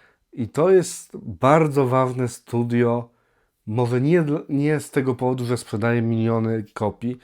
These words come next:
ale z tego powodu, że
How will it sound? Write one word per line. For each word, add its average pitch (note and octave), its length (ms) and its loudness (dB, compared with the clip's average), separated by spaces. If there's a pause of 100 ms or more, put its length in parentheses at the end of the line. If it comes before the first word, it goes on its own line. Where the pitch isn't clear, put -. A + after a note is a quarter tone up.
(420)
ale A#2 240 -2
z - 160 -14
tego D3+ 300 -2
powodu, C3 640 -2 (100)
że B2 280 -2